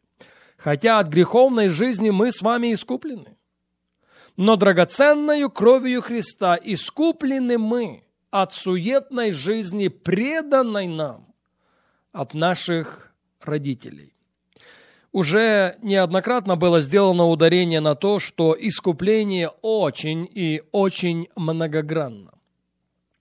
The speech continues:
Всё началось с добровольного решения Иисуса Христа положить душу свою для искупления многих. Апостол Павел прямо и неоднократно указывает на то, что Христос стал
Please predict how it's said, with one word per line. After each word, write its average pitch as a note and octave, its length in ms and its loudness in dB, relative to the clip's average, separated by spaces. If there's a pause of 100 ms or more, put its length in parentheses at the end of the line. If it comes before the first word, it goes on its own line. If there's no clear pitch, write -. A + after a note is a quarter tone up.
(160)
Всё C4 260 4
началось G#3 520 0
с C#3 80 -8
добровольного G3+ 800 2
решения F3+ 680 -2
Иисуса F3 680 -4
Христа B2 600 -10 (400)
положить D#3 760 0
душу G#3+ 460 2
свою C3 440 -12
для D3+ 280 0
искупления F3+ 800 -2
многих. E3+ 720 -10 (800)
Апостол E3 520 2
Павел G3+ 480 -2
прямо F#3 540 2
и F3 400 -2
неоднократно A3+ 960 0
указывает E3 600 0
на D3+ 140 -2
то, A3 180 0
что E3 200 -4
Христос D#3+ 600 -2
стал A3 720 -4